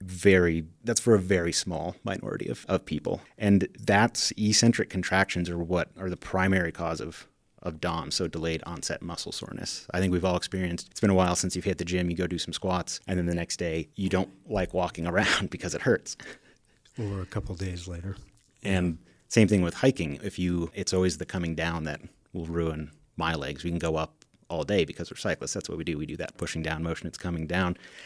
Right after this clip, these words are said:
Speaker 1: And that's one of the reasons it's so important to stick with that stuff
Speaker 2: Boom.
Speaker 1: year round.
Speaker 2: Boom. If you stick with it, if you start early and you stick with it, you don't have to go through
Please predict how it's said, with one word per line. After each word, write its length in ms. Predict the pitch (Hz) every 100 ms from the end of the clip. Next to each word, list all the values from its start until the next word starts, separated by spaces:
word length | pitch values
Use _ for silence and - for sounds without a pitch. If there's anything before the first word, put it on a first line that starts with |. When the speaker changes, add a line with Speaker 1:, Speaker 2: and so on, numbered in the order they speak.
| -
Speaker 1:
And 160 | 101 101
that's 220 | 120 -
one 120 | 110
of 80 | 95
the 80 | 87
reasons 460 | 98 117 101 90
it's 200 | - 90 -
so 260 | - 101 90
important 480 | 85 95 87 87 -
to 340 | 87 82 82 - _ _ -
stick 420 | - - 98 -
with 340 | 85 92 - -
that 220 | - -
stuff 500 | - 78 - - -
Speaker 2:
Boom. 120 | - 90
Speaker 1:
year 120 | 85
round. 440 | - 80 78 - - _ _ _
Speaker 2:
Boom. 420 | 101 98 87 80 - - - -
If 160 | 113
you 80 | 110
stick 360 | 92 - 147 147
with 220 | 117 -
it, 120 | 110
if 140 | 113 120
you 80 |
start 420 | 101 - 107 123 -
early 580 | 107 110 110 117 113 113 - _ -
and 220 | 95 92
you 80 | 92
stick 340 | - 107 -
with 280 | 110 98 -
it, 180 | 123 -
you 220 | 110 101
don't 260 | 104 104 -
have 200 | 101 92
to 80 | -
go 220 | 98 98
through 680 | 95 - 98 95 95 92 90